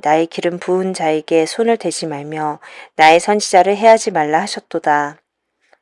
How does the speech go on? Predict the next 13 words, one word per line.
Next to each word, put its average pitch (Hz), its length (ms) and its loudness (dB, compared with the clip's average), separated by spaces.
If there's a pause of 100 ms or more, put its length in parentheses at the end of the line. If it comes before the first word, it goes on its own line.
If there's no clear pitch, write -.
(120)
온 202 260 2
땅이여, 196 540 6
여호와께 175 440 4
노래하며 170 720 0
그의 175 240 -2
구원을 175 480 -2
날마다 156 460 0
선포할지어다. 165 1120 -4 (580)
그의 185 280 4
영광을 170 500 2
모든 170 480 -2
민족 160 320 -8
중에, 156 460 -8